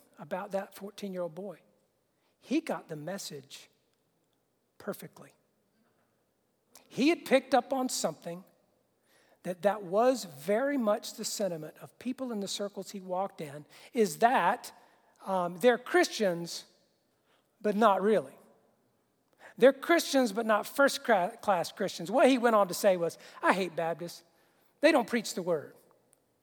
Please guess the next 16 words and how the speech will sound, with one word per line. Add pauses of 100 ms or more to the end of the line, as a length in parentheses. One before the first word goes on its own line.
I
mean,
they
preach
the
word,
but
not
the
whole
word." (1900)
Now,
again, (340)
he,
he
had,